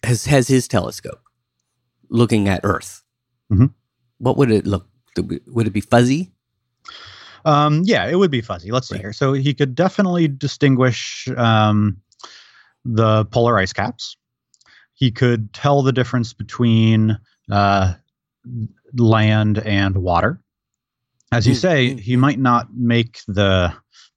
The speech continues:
Speaker 2: the correct conclusion about what those two different things were, but he could definitely tell that, um,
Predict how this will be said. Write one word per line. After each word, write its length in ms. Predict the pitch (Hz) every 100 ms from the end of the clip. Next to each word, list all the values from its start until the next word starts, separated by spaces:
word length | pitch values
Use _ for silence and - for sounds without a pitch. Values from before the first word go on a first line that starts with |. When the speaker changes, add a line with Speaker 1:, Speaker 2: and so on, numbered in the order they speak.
| -
Speaker 2:
the 80 | 95
correct 440 | - 107 104 -
conclusion 680 | - 95 - 123 123 101 92
about 380 | 87 87 90 -
what 540 | 92 92 - - - _ _ _ _ _ -
those 300 | 101 95 -
two 160 | 117
different 340 | 101 95 95 92 _
things 360 | 107 92 90 104
were, 480 | 120 80 78 160 - -
but 100 | 92
he 60 | 95
could 100 | 101
definitely 400 | 107 110 92 90
tell 360 | - 98 87
that, 380 | 90 82 82 - _ - - - _ 101
um, 440 | 85 80 78